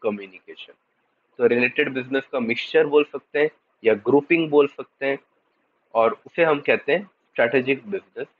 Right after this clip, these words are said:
unit, एसबीयू। काफी important topic आपके exam के point of view से। यहाँ पे क्या होती है? Independent planning।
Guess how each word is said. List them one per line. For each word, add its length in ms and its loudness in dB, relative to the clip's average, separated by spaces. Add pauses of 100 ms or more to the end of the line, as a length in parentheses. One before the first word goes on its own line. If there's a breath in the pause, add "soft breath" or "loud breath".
unit, 340 -20 (200)
एसबीयू। 1500 -8 (180)
काफी 240 0
important 500 -2
topic 320 -2
आपके 240 0
exam 320 -4
के 140 -10
point 300 -10
of 60 0
view 260 -18
से। 100 -12 (1160)
यहाँ 220 2
पे 140 0
क्या 140 2
होती 260 2
है? 200 2 (120)
Independent 840 0 (100)
planning। 360 -4